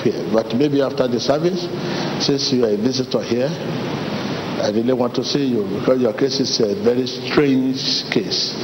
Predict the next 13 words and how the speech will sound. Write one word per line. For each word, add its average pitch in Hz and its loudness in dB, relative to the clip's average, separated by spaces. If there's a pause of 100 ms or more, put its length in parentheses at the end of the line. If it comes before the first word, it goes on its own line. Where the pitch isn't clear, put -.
(800)
very 127 4
strange 123 0
case. - -2 (480)
So 123 2
please, 165 -2 (1120)
you 120 2
came 143 2
from, 120 0
uh, 110 2
Ethiopia. 135 0 (1400)
You 123 2
are 107 4
there 104 0